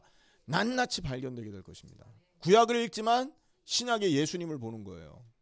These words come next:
그리고 그 기도의 은혜로 저와 여러분이 이렇게 회복된 거잖아요.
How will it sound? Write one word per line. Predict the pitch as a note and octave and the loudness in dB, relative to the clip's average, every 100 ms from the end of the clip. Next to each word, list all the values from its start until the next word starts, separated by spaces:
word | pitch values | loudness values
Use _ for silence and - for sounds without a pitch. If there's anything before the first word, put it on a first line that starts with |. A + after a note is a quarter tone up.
| _ _ _ _ _ _ _ _ _ _ _ _ _ _ _ | _ _ _ _ _ _ _ _ _ _ _ _ _ _ _
그리고 | - A#3+ B3 | -4 2 2
그 | A#3+ F#3+ C4+ A#3+ | 2 2 0 0
기도의 | F#3 F#3 G#3 G3+ F#3+ _ _ _ D#3 | -4 0 2 2 0 _ _ _ -4
은혜로 | F#3+ F3+ D#3+ G#3+ C#3 G#2 _ _ _ _ _ _ | -2 0 0 0 -2 -10 _ _ _ _ _ _
저와 | - E3 E3 | -2 0 2
여러분이 | D#3 C#3+ C#3 F#3 G#3+ - _ | 0 -2 -6 -10 -12 -18 _
이렇게 | - G2+ | -20 -12
회복된 | A#2+ G3 - A#2+ | -10 -10 -10 -14
거잖아요. | F#2 - - | -16 -20 -20